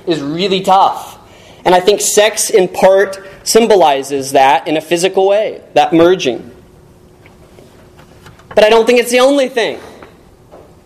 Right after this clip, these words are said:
Conversation symbolizes that in physical ways. You know, doing stuff together.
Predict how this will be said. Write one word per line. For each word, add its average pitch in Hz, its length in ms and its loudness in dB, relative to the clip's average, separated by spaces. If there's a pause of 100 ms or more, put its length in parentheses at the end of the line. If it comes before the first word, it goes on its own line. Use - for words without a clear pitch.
Conversation 240 680 0
symbolizes 202 680 -2
that 175 180 -4
in 160 100 -6
physical 165 380 -6
ways. 127 600 -6 (920)
You 151 60 -12
know, 190 280 -4
doing 233 300 -2
stuff 240 260 -2
together. 247 840 0